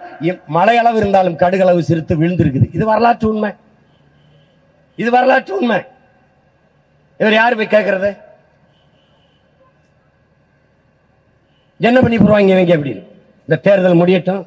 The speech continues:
நீ நிறுத்து, நிறுவனத்தை நீ நடத்திரு பார்ப்போம். மொத்த பேர் வந்தவங்க இதே மாதிரி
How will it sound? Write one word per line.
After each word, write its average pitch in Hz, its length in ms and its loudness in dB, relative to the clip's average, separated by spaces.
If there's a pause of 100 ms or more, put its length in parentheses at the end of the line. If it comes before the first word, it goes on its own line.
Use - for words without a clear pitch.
(120)
நீ 160 240 2
நிறுத்து, 185 400 -2
நிறுவனத்தை 185 400 2
நீ 170 160 0
நடத்திரு 190 300 0
பார்ப்போம். 151 300 -2 (520)
மொத்த 190 280 0
பேர் 214 180 0
வந்தவங்க 202 300 -4
இதே 208 260 -2
மாதிரி 196 200 -10